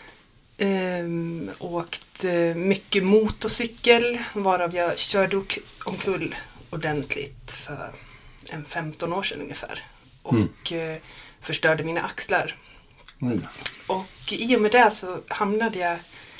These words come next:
Speaker 1: in på det här med styrketräning. Jag skulle rehabträna.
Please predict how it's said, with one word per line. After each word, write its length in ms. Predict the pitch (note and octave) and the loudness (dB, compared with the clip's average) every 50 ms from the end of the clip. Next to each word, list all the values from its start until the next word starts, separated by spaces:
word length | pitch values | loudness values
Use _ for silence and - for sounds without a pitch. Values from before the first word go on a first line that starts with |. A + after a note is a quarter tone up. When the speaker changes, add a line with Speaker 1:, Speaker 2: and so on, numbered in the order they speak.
| - - - - - - | -18 -18 -18 -12 -2 2
Speaker 1:
in 240 | G#3+ B3 B3 F#3+ D3+ | 4 4 6 4 2
på 120 | - E3 | -2 -4
det 40 | D3+ D3+ | -2 0
här 100 | E3 E3 | 0 0
med 120 | E3 E3 | 4 2
styrketräning. 800 | - - G#3 G3 F#3+ - - G3+ - - A3 G#3 F#3 D#3+ E3+ F3 | 2 4 4 0 0 0 -4 -2 2 6 6 6 6 4 0 -4
Jag 100 | F3+ F3 | -2 -2
skulle 220 | - G#3+ G3 F#3+ | 0 0 0 -2
rehabträna. 720 | F3+ F#3 F3+ F3 F#3 F3+ - - - G3+ F#3+ E3 D3 D#3 | -2 -2 -2 -2 -4 -4 -2 2 2 2 2 2 -2 -6